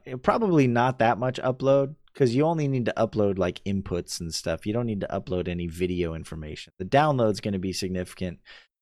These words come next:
But I wonder how it'll affect people who wanna stream on Twitch and play on Stadia.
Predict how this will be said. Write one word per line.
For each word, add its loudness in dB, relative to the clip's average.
But 8
I 8
wonder 6
how 8
it'll 10
affect 2
people 4
who 6
wanna 2
stream -2
on -4
Twitch 0
and -6
play 2
on -4
Stadia. 2